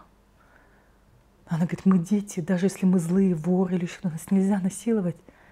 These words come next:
Никого нельзя насиловать, ни взрослых, ни детей. Это неправильно". И вы знаете, в этом была такая сила. Я вот помню этот звонок, когда позвонили, типа, ну, по мне показания, ко мне пришла, я к Эдику иду, я говорю: "Эдик,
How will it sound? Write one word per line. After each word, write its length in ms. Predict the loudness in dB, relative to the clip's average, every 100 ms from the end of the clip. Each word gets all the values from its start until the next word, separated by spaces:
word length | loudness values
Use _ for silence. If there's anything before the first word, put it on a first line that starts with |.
| 0
Никого 420 | 2 4 2 4
нельзя 320 | 4 4 4
насиловать, 500 | 2 0 0 0 2
ни 80 | 0
взрослых, 580 | 0 2 2 2 0 0
ни 100 | 0
детей. 420 | 0 -2 0 2
Это 160 | 2 0
неправильно". 640 | 0 2 0 2 0 -4 -8 -20 -20 -20 -20 -20 -20 -12 -2
И 60 |
вы 100 | 2
знаете, 340 | 4 4 4 2
в 40 |
этом 200 | 4 2
была 240 | 4 2
такая 300 | 2 0 0
сила. 480 | 0 0 4 4 4 0 -18 -2
Я 120 | 2
вот 140 | 2 0
помню 260 | 0 0
этот 180 | 0 -2
звонок, 400 | 0 0 0 0
когда 160 | 0 -2
позвонили, 460 | 0 0 2 2
типа, 400 | 0 0 0 0 -2 -4
ну, 200 | -2 0
по 120 | 2
мне 240 | 2 2
показания, 520 | -2 -4 -2 0 0 -2
ко 120 | -2
мне 120 | -4
пришла, 380 | -4 -6 -2 0
я 120 | 0
к 120 | -2
Эдику 320 | -4 -4 -6
иду, 120 | -6 -2
я 120 | -2
говорю: 180 | -2 -4
"Эдик, 260 | -4 -8